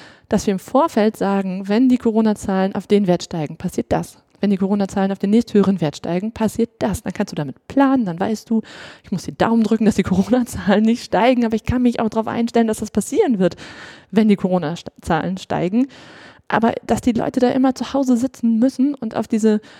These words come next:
Konferenz zwischen Bundeskanzlerin und den Ministerpräsidenten starren müssen und am nächsten Tag erfahren sie eine Hiobsbotschaft und können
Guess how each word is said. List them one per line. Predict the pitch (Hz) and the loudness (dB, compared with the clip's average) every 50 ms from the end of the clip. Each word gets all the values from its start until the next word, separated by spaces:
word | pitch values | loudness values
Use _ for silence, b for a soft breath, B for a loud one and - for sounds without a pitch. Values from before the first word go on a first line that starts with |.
| B B B B B B | B B B B B B
Konferenz | - 233 220 - 214 214 240 254 254 - | -2 0 0 0 0 0 0 0 0 2
zwischen | 220 233 - 226 208 | 0 0 0 0 0
Bundeskanzlerin | 220 254 247 254 240 - - 240 220 - - 240 226 226 233 - _ _ _ _ - - - - _ - 202 240 240 240 240 | 2 2 2 2 0 -2 -4 -8 -8 -6 -4 -4 -4 -4 -4 -6 _ _ _ _ -14 -14 -14 -12 _ 0 2 4 4 4 2
und | - - 226 220 | 0 -2 -2 -2
den | 240 220 | 0 0
Ministerpräsidenten | 220 240 240 269 - - 233 - - 240 208 220 208 208 214 - 226 220 220 214 | 2 2 2 2 2 0 -2 0 0 0 0 0 -2 -4 -4 -4 -4 -6 -6 -6
starren | - - - 233 226 226 233 233 226 220 | -6 -6 -4 -2 -2 0 0 0 0 2
müssen | 226 247 247 - 254 247 | 0 0 0 -2 -4 -6
und | 247 240 | -4 -2
am | 226 226 226 | 0 2 4
nächsten | 233 247 254 247 - 247 | 4 4 4 2 2 0
Tag | 233 - 247 240 | 0 0 0 0
erfahren | 233 226 - 233 233 226 | 0 -2 -2 -2 0 0
sie | 220 220 | 2 2
eine | 208 | 2
Hiobsbotschaft | 196 233 262 247 208 196 - - _ - 190 190 190 - - - - - - | 2 2 2 0 0 -2 -6 -8 _ 0 0 0 0 -2 -4 -6 -6 -6 -8
und | - 214 - | -10 -8 -4
können | - 214 226 | -4 -4 -4